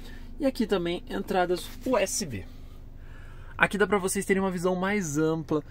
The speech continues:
da cabine do Audi Q três, principalmente dando destaque pro visual aqui da central multimídia integrada, que parece com a grade frontal da Audi.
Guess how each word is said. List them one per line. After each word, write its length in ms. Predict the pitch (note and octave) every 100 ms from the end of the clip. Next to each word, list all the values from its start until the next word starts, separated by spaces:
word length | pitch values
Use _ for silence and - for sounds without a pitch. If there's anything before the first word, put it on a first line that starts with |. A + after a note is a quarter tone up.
| - - - -
da 200 | F#3+ A3
cabine 360 | A3+ F3+ E3+ D3+
do 100 | C#3
Audi 180 | C3
Q 140 | - A2+
três, 460 | B2 A#2+ B2+ - - - -
principalmente 520 | G#3 - F#3+ F3 E3
dando 180 | D#3+ D3
destaque 440 | D3 - B2+ -
pro 140 | C3+
visual 340 | C3 B2+ C3 B2+
aqui 260 | D3 -
da 120 | E3 D#3+
central 400 | - C#3+ D#3 F#3
multimídia 480 | F#3 F3 D3+ C#3
integrada, 580 | D3 E3 C#3+ C3+ C3+ C#3+ - - - -
que 100 | -
parece 560 | C4 C4 A#3+ G#3+ A3+ B3
com 260 | - A3 G3
a 60 |
grade 280 | E3 D3 C3+
frontal 340 | - D#3+ D#3+ D#3
da 80 |
Audi. 380 | D#3+ E3 F3+ A3